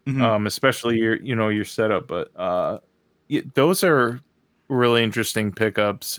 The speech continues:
Speaker 2: And what's, what I find interesting about those is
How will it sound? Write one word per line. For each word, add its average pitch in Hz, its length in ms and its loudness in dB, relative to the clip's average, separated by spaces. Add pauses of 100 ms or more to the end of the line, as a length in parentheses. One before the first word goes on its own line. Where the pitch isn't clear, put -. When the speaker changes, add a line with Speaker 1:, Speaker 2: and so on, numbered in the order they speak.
(120)
Speaker 2:
And 113 460 2 (1400)
what's, 131 480 -2
what 131 200 2
I 170 100 6
find 139 320 4
interesting 117 520 -2
about 107 320 2
those 107 380 0
is 101 400 -10